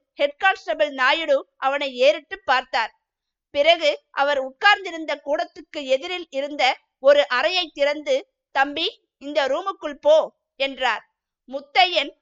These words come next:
அந்த அறையில் தன்னிடம் ரகசியமாக ஏதோ கேட்கப் போகிறார் என்று நினைத்தவனாய் உள்ளே போனான். உடனே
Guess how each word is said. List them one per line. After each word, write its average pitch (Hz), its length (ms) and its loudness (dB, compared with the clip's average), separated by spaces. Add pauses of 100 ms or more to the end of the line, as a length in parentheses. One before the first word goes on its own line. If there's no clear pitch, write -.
அந்த 269 360 0
அறையில் 277 540 0 (180)
தன்னிடம் 294 460 0
ரகசியமாக 320 880 0
ஏதோ 294 480 0
கேட்கப் 311 440 0
போகிறார் 285 580 2
என்று 262 320 -2
நினைத்தவனாய் 302 840 -2 (240)
உள்ளே 339 400 2
போனான். 262 500 -2 (380)
உடனே 302 600 0